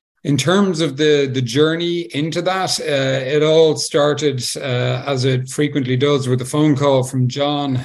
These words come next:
uh, many years ago asking if I could look at some data. And, um, that led to me becoming, uh, progressively, uh, engaged with research in this area, uh, resulting in a few years ago, we secured, uh, a very large,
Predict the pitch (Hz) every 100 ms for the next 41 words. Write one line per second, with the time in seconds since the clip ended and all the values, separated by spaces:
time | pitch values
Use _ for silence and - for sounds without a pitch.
0 | 147 135 127 127 143 135 135 139 131 135
1 | 131 123 123 127 131 127 135 123 120 131
2 | 127 127 127 131 127 131 135 127 120 113
3 | 135 135 131 123 - 131 123 123 120 120
4 | 120 120 120 120 110 _ _ _ _ _
5 | 147 135 139 147 127 131 135 135 127 127
6 | 135 131 127 143 - 123 107 127 135 139
7 | - 131 127 123 107 117 117 113 113 113
8 | 113 117 120 120 120 110 - 117 113 120
9 | 117 131 113 123 113 110 131 120 120 117
10 | 113 - _ _ _ _ - 113 123 135
11 | 135 123 139 131 135 131 127 123 123 120
12 | 110 143 131 127 135 135 139 139 135 127
13 | 127 120 113 - 123 - 139 135 131 127
14 | 107 131 113 113 117 120 127 131 127 123
15 | 123 123 113 107 -